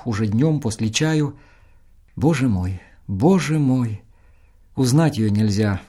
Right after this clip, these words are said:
краше в гроб кладут. Честью вам клянусь, не понимаю теперь, не понимаю решительно,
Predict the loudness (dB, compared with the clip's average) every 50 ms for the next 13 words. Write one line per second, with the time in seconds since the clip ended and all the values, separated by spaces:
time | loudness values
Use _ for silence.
0 | _ _ _ -2 0 0 0 0 0 0 0 2 4 4 2 2 0 -2 -4 -4
1 | -4 -4 -4 -8 -10 -12 -18 -20 -20 -20 -20 -20 -20 -20 -20 -16 -6 2 4 4
2 | 4 4 2 2 2 2 2 2 2 2 2 4 4 4 4 2 0 0 0 0
3 | 0 0 -2 -2 0 2 2 4 4 4 2 2 0 0 -2 -4 -4 -2 -2 -4
4 | -2 0 2 2 2 2 2 4 4 4 4 2 2 2 0 0 0 0 0 0
5 | 0 2 2 2 2 2 0 0 0 0 0 -2